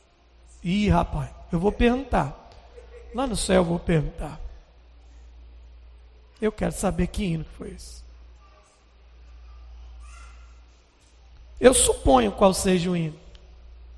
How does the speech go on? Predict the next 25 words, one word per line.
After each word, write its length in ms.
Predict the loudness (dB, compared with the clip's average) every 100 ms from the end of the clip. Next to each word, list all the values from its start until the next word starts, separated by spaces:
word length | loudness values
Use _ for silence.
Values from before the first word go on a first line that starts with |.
| -20 -20 -20 -20 -20 -20 -20 -20 -20 -20 _ _ _ -20 -2
Qual? 220 | 2 2 2
Mas 120 | 0
peraí, 240 | 2 2 2
pastor, 340 | -2 0 -2
aí 60 | -2
você 160 | -4
tá 180 | -4 0
herege 420 | 0 2 0 -2
demais, 340 | -6 -4 -4 -4
ô 60 |
irmão. 260 | -6 -8 -12 -18 -20 -20 -20 -20 -20 -20 -20 -20 -20 -20 -20 _ -2
Todo 240 | 0 0
judeu 420 | -2 0 4 4 4
tem 160 | 0
um 100 | 0
inário. 520 | 0 0 -2 -4 -10 -14 -20 -20 -20 -20 -20 _ _ _ _
O 60 | -2
inário 320 | 0 0 -2
do 80 | -2
judeu 360 | -2 2 2
é 60 | 4
o 40 |
livro 200 | 2 -2
de 80 | 0
Salmo. 400 | 2 2 0 -6